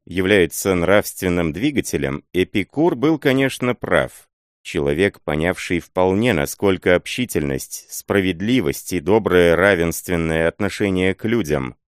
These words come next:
ведёт к счастливой жизни каждого, а также и всего общества, не будет безнравственным. Другими словами, человек, признавший равенство всех и дошедший путём жизненного опыта до отождествления своих выгод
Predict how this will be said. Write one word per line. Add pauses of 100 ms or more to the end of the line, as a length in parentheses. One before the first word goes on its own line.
(100)
ведёт
к
счастливой
жизни
каждого, (160)
а
также
и
всего
общества, (180)
не
будет
безнравственным. (500)
Другими
словами,
человек,
признавший
равенство
всех
и
дошедший
путём
жизненного
опыта
до
отождествления
своих
выгод